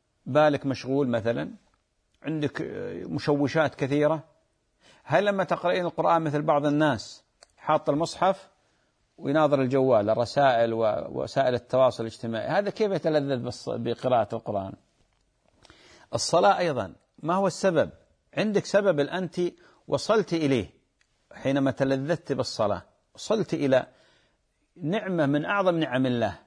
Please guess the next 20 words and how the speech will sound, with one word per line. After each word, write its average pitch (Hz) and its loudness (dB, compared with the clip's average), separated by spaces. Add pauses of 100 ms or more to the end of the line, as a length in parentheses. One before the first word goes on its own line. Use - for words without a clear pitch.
(120)
فيما 131 2
يتعلق 135 2
بلذة 123 -4
العبادة 113 -2
في 104 -8
الصلاة، - -8 (580)
فقدتيها 175 0
في 220 0
سبب. 110 -2 (800)
ارجعي 175 0
وسوي 165 2
وطبقي 175 -2
نفس 208 -2
الشيء 196 -2
اللي 170 0
كنت 165 -4
تطبقينه 170 0
لما 160 2 (200)
تلذذت 147 2
بالصلاة. 104 -4